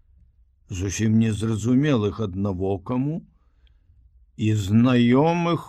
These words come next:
ваўчыцы да падрабязнасцей.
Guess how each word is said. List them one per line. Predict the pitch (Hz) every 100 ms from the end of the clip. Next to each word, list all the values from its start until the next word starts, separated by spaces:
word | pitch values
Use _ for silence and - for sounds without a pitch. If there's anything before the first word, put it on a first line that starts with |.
| 131
ваўчыцы | 127 143 135 - - 165 180 - - 165 160 117
да | 123 151
падрабязнасцей. | 151 165 151 165 185 180 147 123 120 117 101 120 120 - - 131 127